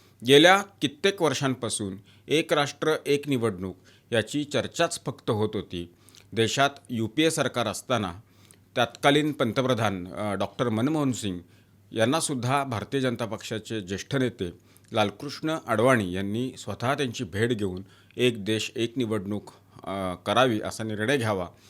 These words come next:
असं सुचवलेलं होतं. मात्र ते काँग्रेस पक्षाला शक्य झालं नाही. अशक्य वाटणाऱ्या गोष्टी शक्य करणारे पंतप्रधान नरेंद्र मोदी यांनी अशा पद्धतीचे क्रांतिकारी निर्णय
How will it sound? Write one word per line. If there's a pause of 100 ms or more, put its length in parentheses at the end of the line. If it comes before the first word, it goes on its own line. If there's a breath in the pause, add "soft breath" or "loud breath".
(160 loud breath)
असं
सुचवलेलं
होतं. (500 soft breath)
मात्र
ते
काँग्रेस
पक्षाला
शक्य
झालं
नाही. (420 loud breath)
अशक्य
वाटणाऱ्या
गोष्टी
शक्य
करणारे
पंतप्रधान (380 soft breath)
नरेंद्र
मोदी (140)
यांनी
अशा
पद्धतीचे
क्रांतिकारी
निर्णय